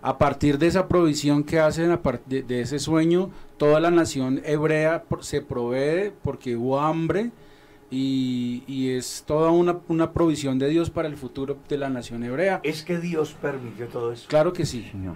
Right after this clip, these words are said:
Speaker 1: Y, y a donde yo quiero llegar es que ese sueño que Dios le da a Faraón no era que lo iba a hacer rico,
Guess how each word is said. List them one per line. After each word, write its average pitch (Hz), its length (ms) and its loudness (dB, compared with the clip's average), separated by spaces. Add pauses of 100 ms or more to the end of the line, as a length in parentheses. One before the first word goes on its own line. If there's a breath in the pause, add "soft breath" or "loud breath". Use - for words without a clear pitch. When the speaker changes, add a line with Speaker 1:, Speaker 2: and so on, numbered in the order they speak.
Speaker 1:
Y, 156 180 -8
y 160 140 0
a 160 60 8
donde 151 240 4
yo 151 140 0
quiero 175 200 4
llegar 160 300 4
es 151 120 -4
que 175 300 -4 (100)
ese 139 200 -6
sueño 170 420 0
que 160 160 -8
Dios 123 220 -4
le 131 100 -4
da 139 100 -2
a 139 40 -6
Faraón 131 420 -6
no 135 80 -2
era 139 160 -6
que 127 180 -6
lo 117 120 -4
iba 113 140 0
a - 20 -2
hacer 127 260 -4
rico, 151 540 -6